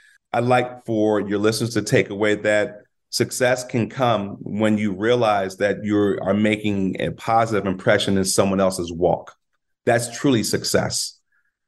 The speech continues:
Success comes when you can say the folks who you're mentoring are actually achieving and ex-, outperforming some of their peers.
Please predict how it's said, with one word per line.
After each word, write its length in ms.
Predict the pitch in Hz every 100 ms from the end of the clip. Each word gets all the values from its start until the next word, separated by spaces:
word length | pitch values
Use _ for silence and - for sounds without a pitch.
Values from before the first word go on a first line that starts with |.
| _ -
Success 520 | 131 123 135 127 -
comes 300 | 135 120 113
when 300 | 107 104 104
you 100 | 120
can 220 | 123 110 - - _
say 320 | - 117 107
the 160 | 101
folks 320 | 98 - 165 -
who 160 | 123
you're 280 | 110 107 101
mentoring 800 | 95 110 120 120 98 90 95 82 _ _ _ _ -
are 120 | 107
actually 400 | - 117 127 123
achieving 640 | 107 - 131 127 120 98 95
and 100 | 104
ex-, 220 | 101 -
outperforming 1300 | - 113 110 - - _ - 110 131 139 131 95 90 90 - -
some 240 | - 113
of 60 | 101
their 180 | 101
peers. 640 | 92 - 107 87 - -